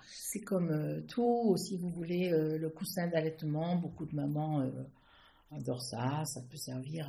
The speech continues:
à se reposer aussi, mais on peut faire ça avec un très bon oreiller, c'est exactement pareil. L'essentiel est que une maman soit installée dans un endroit confortable, un bon fauteuil. Si vous êtes à moitié sur une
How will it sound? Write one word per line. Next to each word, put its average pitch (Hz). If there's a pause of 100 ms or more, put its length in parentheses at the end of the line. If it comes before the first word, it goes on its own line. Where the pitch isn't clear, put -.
à 151
se -
reposer 139
aussi, 156
mais 143
on 131
peut 127
faire 147
ça 156
avec 135
un 131
très 143
bon 147
oreiller, 156
c'est 147
exactement 143
pareil. 180
L'essentiel 175
est -
que 220 (640)
une 170
maman 165
soit 208
installée 160
dans 180
un 160
endroit 151
confortable, 196
un 156
bon 156 (120)
fauteuil. 190
Si 185
vous 180
êtes 190
à 180
moitié 175
sur 185
une 170